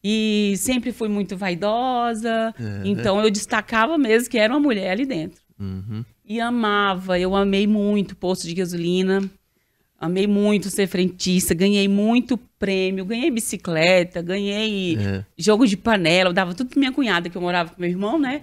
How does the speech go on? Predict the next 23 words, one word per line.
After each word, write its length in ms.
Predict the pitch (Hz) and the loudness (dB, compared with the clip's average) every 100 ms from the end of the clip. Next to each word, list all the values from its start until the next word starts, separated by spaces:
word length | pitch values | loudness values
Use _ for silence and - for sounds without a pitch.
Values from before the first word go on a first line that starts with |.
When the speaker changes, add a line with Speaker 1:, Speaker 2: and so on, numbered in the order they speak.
| - | -4
Speaker 2:
É. 160 | 101 95 | -4 -2
Speaker 1:
Então 180 | 92 208 | -2 0
eu 40 | |
dava 200 | 214 196 | 0 -2
tudo 160 | 269 285 | -6 0
pra 100 | 285 | 4
minha 160 | 285 262 | 4 2
cunhada, 640 | 226 180 175 196 190 185 - _ _ _ _ _ _ _ _ | -2 0 0 -2 -4 -8 -10 _ _ _ _ _ _ _ _
pro 120 | 165 | -6
meu 80 | 196 | -4
irmão. 600 | 196 165 175 190 208 196 - _ _ _ _ | -2 -4 -4 -4 -4 -8 -14 _ _ _ _
É, 460 | 175 180 190 185 175 175 - _ _ | -2 2 2 2 0 -4 -14 _ _
e 80 | 214 | 4
eu 140 | 254 | 4
ganhava 680 | 294 214 202 254 320 208 170 | 4 -2 -4 -4 -4 -4 -6
porque 300 | - 226 254 | -4 -4 -2
eu 40 | 233 | -2
vendia 340 | 247 240 262 | 0 0 0
Speaker 2:
Você 60 | 254 | 2
lembra 120 | 254 | 2
Speaker 1:
muito 220 | 339 359 | 2 0
Speaker 2:
do 20 | |
Speaker 1:
produto 640 | 349 370 277 302 - 196 | -2 -2 0 -2 -4 -10